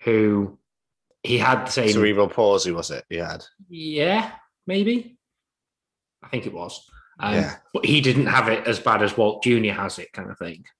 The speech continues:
Speaker 1: So he was,
Speaker 2: Yeah,
Speaker 1: he was
Speaker 2: yeah.
Speaker 1: playing it up, kind of thing. I feel like that's similar to this.
Speaker 2: Maybe. I mean, I, I may be not giving enough credit to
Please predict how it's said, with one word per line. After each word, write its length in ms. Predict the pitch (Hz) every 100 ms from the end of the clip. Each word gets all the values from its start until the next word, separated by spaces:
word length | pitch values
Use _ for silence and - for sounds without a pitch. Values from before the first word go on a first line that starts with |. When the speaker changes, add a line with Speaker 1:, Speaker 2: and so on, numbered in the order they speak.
| -
Speaker 1:
So 140 | -
he 100 | 107
was, 100 | 107
Speaker 2:
Yeah, 260 | 87 80 -
Speaker 1:
he 100 | 170
was 160 | 120 110
Speaker 2:
yeah. 60 | -
Speaker 1:
playing 320 | 143 117 104
it 80 | 104
up, 260 | 107 - -
kind 140 | 101
of 100 | 95
thing. 180 | 95 - _ - - _ -
I 80 | 117
feel 160 | 139
like 120 | 117 117
that's 540 | 110 - - - -
similar 480 | 139 135 143 151 151 _ _ _ _ -
to 100 | 135
this. 240 | 151 175 135 135
Speaker 2:
Maybe. 400 | 151 110 95 98
I 80 | 135
mean, 220 | 139 131
I, 220 | 131 120 - -
I 120 | 123 123
may 160 | 113
be 320 | 104 101 90 - _ _ _ _ _ _ _ _ _ _ _
not 260 | 117 95 80
giving 220 | 110 98
enough 200 | 95 90
credit 360 | - 101 92 -
to 260 | 90 85